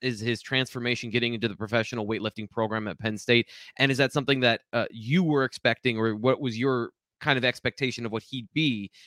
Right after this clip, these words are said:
And has he exceeded that, at least at this point, having never seen him play football?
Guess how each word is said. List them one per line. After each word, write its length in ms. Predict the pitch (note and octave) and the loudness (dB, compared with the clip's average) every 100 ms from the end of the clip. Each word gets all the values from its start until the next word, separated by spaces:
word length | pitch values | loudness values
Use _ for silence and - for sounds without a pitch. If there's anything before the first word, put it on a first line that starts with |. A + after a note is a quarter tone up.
| - | -4
And 140 | A#2+ | 0
has 140 | B2 A2+ | 0 0
he 120 | A#2+ | -2
exceeded 440 | G2 - D#3+ C3 | -2 -2 -2 0
that, 260 | A#2 G#2+ G#2 _ _ _ _ - | 2 2 0 _ _ _ _ -2
at 140 | B2+ | 2
least 220 | C3 B2 C#3 | 2 2 0
at 100 | G#2 | 2
this 160 | D#3 | 0
point, 260 | - D3+ B2 | 2 0 6
having 300 | C#3 C3+ C3 | 6 6 4
never 220 | C3+ B2 | 2 2
seen 180 | C3+ A#2+ | 0 -2
him 60 | |
play 120 | A2 G#2 | 0 0
football? 460 | B2 A2+ F2 - | 2 0 -4 -12